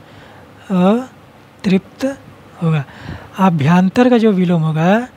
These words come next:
आभ्यंतर का जो शाब्दिक अर्थ होता है वो अंदर होता है, भीतर होता है, तो इसका जो विलोम शब्द होगा बाह्य होगा। ठीक है, बाह्य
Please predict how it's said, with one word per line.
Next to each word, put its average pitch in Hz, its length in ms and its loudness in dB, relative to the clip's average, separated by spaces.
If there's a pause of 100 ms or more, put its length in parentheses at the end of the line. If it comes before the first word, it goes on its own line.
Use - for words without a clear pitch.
(540)
आभ्यंतर 196 600 2
का 247 140 0
जो 254 160 0 (260)
शाब्दिक 185 480 -2
अर्थ 202 160 -2
होता 185 200 0
है 202 160 4
वो 214 140 2
अंदर 202 440 2 (420)
होता 180 180 -2
है, 202 140 4
भीतर 214 440 -2 (260)
होता 180 200 0
है, 170 180 0 (440)
तो 220 60 0
इसका 208 260 2
जो 247 140 4
विलोम 208 300 2
शब्द 196 200 -2
होगा 180 200 2 (100)
बाह्य 185 680 2 (520)
होगा। 151 280 -4 (540)
ठीक 202 140 2
है, 254 160 4 (360)
बाह्य 190 580 2